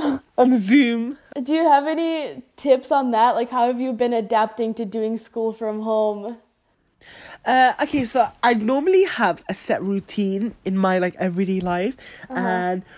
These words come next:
Speaker 1: with, um, online school, I tend to, like, make sure I always attend lectures.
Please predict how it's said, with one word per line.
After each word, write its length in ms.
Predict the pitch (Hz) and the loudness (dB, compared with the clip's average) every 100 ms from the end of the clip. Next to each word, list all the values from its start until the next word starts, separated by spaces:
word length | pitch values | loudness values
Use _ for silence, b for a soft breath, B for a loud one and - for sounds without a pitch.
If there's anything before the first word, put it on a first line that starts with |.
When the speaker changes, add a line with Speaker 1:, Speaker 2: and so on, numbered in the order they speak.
| B | B
Speaker 1:
with, 300 | 180 220 180 - | -6 -4 -6 -10
um, 280 | 180 170 151 | -8 -8 -4
online 320 | - 190 190 | -4 -2 -2
school, 420 | 175 - 196 196 202 | -4 -8 -2 -2 0
I 160 | 196 196 | -2 -4
tend 260 | - 233 | -2 -4
to, 100 | 208 | 0
like, 160 | 208 165 | -2 -2
make 240 | 170 180 | -4 -4
sure 220 | - 190 165 | -4 0 0
I 100 | 165 | 0
always 220 | 175 180 | -2 -4
attend 300 | 175 - 175 | -6 -6 -2
lectures. 560 | 190 - - 247 269 | -2 -4 -2 0 0